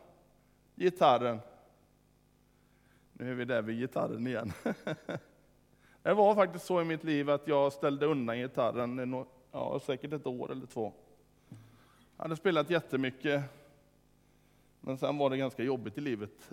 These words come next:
en tid. Och jag spelade nästan aldrig, och jag sa till frugan att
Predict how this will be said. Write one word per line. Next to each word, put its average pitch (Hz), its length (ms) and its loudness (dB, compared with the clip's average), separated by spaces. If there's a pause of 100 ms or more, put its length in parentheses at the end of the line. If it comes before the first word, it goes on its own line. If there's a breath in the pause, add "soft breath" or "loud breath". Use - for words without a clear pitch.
en 120 220 -6 (180)
tid. 101 300 -6 (1160 soft breath)
Och 135 180 -4
jag 135 120 2
spelade 123 360 -2
nästan 127 360 -4
aldrig, 120 260 -2
och 113 60 2
jag 120 80 -2
sa 135 180 -2
till 113 140 -12
frugan 127 400 -2
att - 380 -10